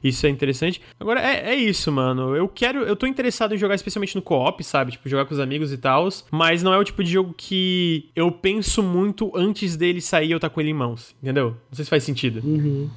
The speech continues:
Speaker 2: Não, sim, sim. É, cara, quando sair, vamos ver, né?
Speaker 1: É, quando sair, vamos ver, <laughs> exatamente, sabe? Tipo, porque não parece ruim. Só é, tipo, ah, ok, talvez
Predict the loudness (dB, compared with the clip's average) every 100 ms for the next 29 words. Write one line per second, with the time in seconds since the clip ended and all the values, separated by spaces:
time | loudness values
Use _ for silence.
0 | -2 2 2 2 -4 -6 -6 -4 0 0
1 | 2 2 2 0 0 2 2 0 -4 0
2 | 0 0 -6 -6 0 0 0 -2 -2 0
3 | 0 0 0 2 2 -2 -2 -2 -4 -2
4 | -2 -4 -8 0 2 4 2 2 2 2
5 | 0 -4 -6 0 2 4 4 0 -4 -14
6 | -2 0 2 2 0 0 0 0 2 2
7 | 2 0 0 -10